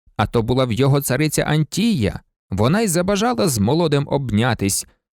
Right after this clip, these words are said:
тільки Велерхвонта на те не склонила, і стала цареві на його брехати: «Чи сам умри, Прите, чи вбий Велерхвонта, що бажав зо мною насилом обнятись?» Мовила,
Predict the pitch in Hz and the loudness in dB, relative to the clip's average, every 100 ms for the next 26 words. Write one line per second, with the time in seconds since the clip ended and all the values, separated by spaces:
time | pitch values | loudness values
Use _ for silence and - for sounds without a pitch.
0 | _ - 113 - 139 139 156 156 - 107 | _ 0 0 2 0 2 0 -2 -2 0
1 | 214 254 226 233 233 - 202 226 - - | 0 -2 -2 0 0 0 0 0 -4 -2
2 | 175 220 302 240 107 - _ _ _ - | -2 0 0 0 0 -2 _ _ _ -2
3 | 113 - 107 120 123 123 160 190 208 196 | -2 0 0 0 0 0 0 0 0 2
4 | 175 190 190 180 139 196 208 226 - 117 | 2 2 2 0 0 0 0 0 0 -2
5 | - _ _ _ - - - - 107 - | -2 _ _ _ -20 -20 -10 -2 0 2
6 | 110 190 123 - - 262 269 269 - 151 | 0 0 -2 -4 -4 0 0 0 0 0
7 | 202 208 202 208 214 _ - - 139 117 | 0 0 2 2 0 _ -6 0 2 2
8 | 120 139 123 135 147 - 98 139 196 220 | 2 2 2 0 -2 -4 0 2 0 0
9 | 226 240 - - - - 117 139 165 180 | 0 0 -2 -12 -10 -2 0 0 0 0
10 | 156 185 170 175 196 196 190 - - 240 | 0 0 2 2 2 2 0 0 0 0
11 | 175 - 143 127 110 135 131 139 - - | 0 -2 -4 -2 0 0 0 0 0 -6
12 | - _ _ _ _ _ _ - 104 127 | -14 _ _ _ _ _ _ -2 2 2
13 | 160 247 269 120 82 | 2 2 2 0 -2